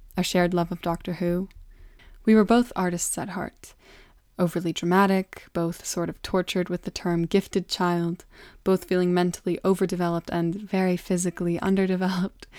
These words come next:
<laughs> like some weird tall toddlers shoved into a crowd of attractive peers. Eventually, we were spending almost every weekend together, sitting on his pastry dough soft couch, watching David Tennant swing around his blue telephone booth spaceship.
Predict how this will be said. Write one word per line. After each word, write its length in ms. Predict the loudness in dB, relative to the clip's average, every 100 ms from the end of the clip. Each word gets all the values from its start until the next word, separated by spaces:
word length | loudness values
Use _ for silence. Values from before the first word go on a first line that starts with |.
| -20
<laughs> 200 | -12 -2
like 180 | -2 2
some 200 | 2 2
weird 420 | 2 2 -2 -4
tall 260 | -2 -2
toddlers 640 | -2 -4 -4 -2 -6 -6 -4
shoved 300 | -4 -4 -4
into 240 | -6 -4
a 60 | -6
crowd 320 | -2 -2 -2
of 100 | -8
attractive 520 | -10 -10 -10 -12 -14
peers. 500 | -8 -6 -6 -14 -18 -20 _ -20 _ _ _ -20 _ -20 0
Eventually, 400 | 4 6 6 4
we 120 | 4
were 80 | 2
spending 380 | 0 -2 -2 0
almost 260 | 0 2 0
every 220 | 0 0
weekend 400 | 0 0 -2 -4
together, 480 | -4 -6 -6 -8 -12 -18 -20 -20 -12
sitting 280 | 2 4 4
on 60 | 2
his 120 | 0
pastry 400 | 0 0 0 0
dough 180 | 0 -2
soft 360 | -4 -6 -6
couch, 480 | -4 -2 -4 -10 -16 -20 -20 -6
watching 320 | -2 0 2
David 300 | 4 4 2
Tennant 300 | 2 0 0
swing 260 | -2 -2 0
around 240 | 2 0
his 140 | -2 -8
blue 260 | 0 0
telephone 500 | 2 0 -2 0 -2
booth 260 | 0 -2 -4
spaceship. 540 | -6 -6 -6 -8 -12